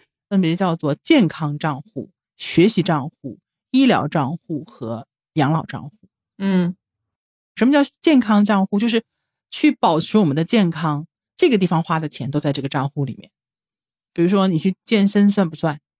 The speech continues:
Speaker 1: 你自己买点那个保养品吃吃算不算？都是在这个账户里面去的。就是你给他设置一个预算，你就会往这个方向去花钱，而不是往别的地方去花钱。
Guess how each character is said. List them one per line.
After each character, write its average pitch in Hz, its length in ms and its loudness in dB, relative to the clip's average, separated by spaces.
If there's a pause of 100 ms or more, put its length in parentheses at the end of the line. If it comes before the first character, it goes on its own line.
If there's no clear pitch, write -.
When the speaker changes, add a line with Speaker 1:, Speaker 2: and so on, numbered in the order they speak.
(760)
Speaker 1:
你 175 220 2
自 220 120 -2
己 190 100 0
买 175 160 2
点 165 240 0
那 165 140 -2
个 165 100 -2
保 151 280 2
养 147 180 2
品 143 220 -2
吃 - 180 -8
吃 139 220 -8
算 156 160 -8
不 - 100 -18
算？ - 240 -20 (560)
都 233 140 0
是 233 100 -4
在 202 120 -2
这 185 60 -4
个 180 60 0
账 170 240 -4
户 170 120 -6
里 143 100 -8
面 - 120 -20
去 - 160 -10
的。 151 100 -4
就 240 80 -4
是 277 80 0
你 277 140 0
给 233 120 0
他 220 120 0
设 254 160 0
置 302 120 0
一 294 80 4
个 320 80 2
预 330 180 2
算， 320 360 -2 (240)
你 175 180 0
就 240 120 -2
会 247 200 0
往 185 160 -2
这 220 60 -6
个 220 80 -2
方 262 160 0
向 247 180 2
去 214 180 -10
花 262 140 -4
钱， 123 360 -6
而 180 120 -2
不 254 80 -2
是 247 80 0
往 190 160 0
别 - 120 -2
的 240 80 0
地 254 80 0
方 143 140 0
去 - 80 -8
花 - 180 -10
钱。 - 200 -16